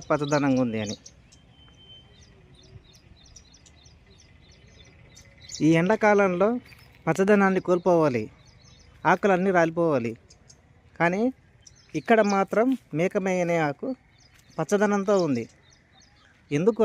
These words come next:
అంటే పక్కనే డ్రైనేజ్ ఉంది. ఈ డ్రైనేజీలో నీరు కొంత ఉంటుంది. దీని ప్రభావం వలన ఈ మేకమే అనే ఆకు పచ్చదనంగా ఉంది అని నేను అనుకుంటున్నాను. ఇటీవలే రెండు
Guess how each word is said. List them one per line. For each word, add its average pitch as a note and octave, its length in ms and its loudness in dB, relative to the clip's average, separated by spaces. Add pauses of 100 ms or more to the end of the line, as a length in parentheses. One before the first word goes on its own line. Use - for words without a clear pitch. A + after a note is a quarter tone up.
అంటే F3+ 200 -2 (1700)
పక్కనే A3 480 2 (640)
డ్రైనేజ్ F3 460 4
ఉంది. A#2 160 -4 (600)
ఈ D#3 140 -6
డ్రైనేజీలో A3 440 2 (100)
నీరు G#3 240 2
కొంత F#3 140 -4 (140)
ఉంటుంది. E3 400 -4
దీని D3+ 160 -2 (100)
ప్రభావం F#3 360 0
వలన E3+ 220 -2 (880)
ఈ - 20 0 (120)
మేకమే G#3+ 360 -2 (160)
అనే G3 140 -6 (240)
ఆకు E3+ 240 -4 (160)
పచ్చదనంగా F#3+ 640 -6
ఉంది F3 200 -8
అని F#3 200 -8
నేను F3+ 200 -4
అనుకుంటున్నాను. D#3 640 -6 (680)
ఇటీవలే A3+ 440 0 (540)
రెండు D3+ 160 -2